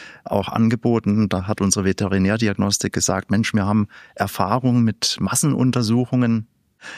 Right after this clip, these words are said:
Warum unterstützen wir die Humanmedizin nicht mit Testungen, mit Corona-Tests und so weiter?“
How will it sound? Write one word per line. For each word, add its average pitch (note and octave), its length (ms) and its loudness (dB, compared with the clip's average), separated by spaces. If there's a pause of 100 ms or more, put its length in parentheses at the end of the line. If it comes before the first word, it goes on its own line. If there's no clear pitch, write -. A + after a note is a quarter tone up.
(100)
Warum C#3 540 2
unterstützen C#3 640 2
wir C3 60 2
die B2 120 2
Humanmedizin B2+ 880 2
nicht B2 220 0
mit A2+ 160 0
Testungen, B2 680 0
mit - 140 -4
Corona-Tests A#2+ 800 0
und A2 120 0
so A2 120 -2
weiter?“ A2 400 -2